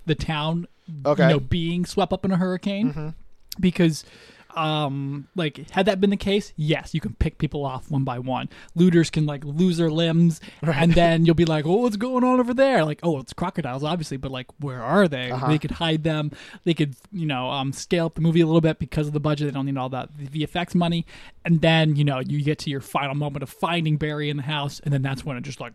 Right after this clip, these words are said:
Speaker 1: all comes swarming in.
Speaker 2: Mm-hmm.
Speaker 1: Um, fun fact, real quick, though, a group of crocodiles is called a congregation.
Speaker 2: Oh, okay.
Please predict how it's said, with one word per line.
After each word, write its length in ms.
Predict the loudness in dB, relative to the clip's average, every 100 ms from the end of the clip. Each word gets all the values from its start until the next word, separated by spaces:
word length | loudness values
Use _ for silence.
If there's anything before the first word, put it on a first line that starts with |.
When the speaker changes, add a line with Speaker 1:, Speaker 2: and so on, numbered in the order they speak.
| -8
Speaker 1:
all 220 | -2 -2
comes 280 | -2 -6 -4
swarming 580 | -8 -8 -6 -6 -6 -6
in. 240 | -4 -4
Speaker 2:
Mm-hmm. 420 | -4 -12 -10 -8
Speaker 1:
Um, 220 | -6 -6 0
fun 180 | 2
fact, 260 | 2 0 0
real 180 | 0 2
quick, 220 | 2 0
though, 300 | -2 -6 -8 _ -20 _ _ _ -4
a 220 | 2 2 2
group 240 | 2 0
of 120 | -2
crocodiles 600 | -4 -4 -4 -6 -6 -6
is 80 | -8
called 220 | -6 -6
a 60 | -6
congregation. 800 | -6 -6 -4 -2 -4 -6 -8 -8 _ -12
Speaker 2:
Oh, 180 | -8 -8 -10
okay. 320 | -14 -6 -6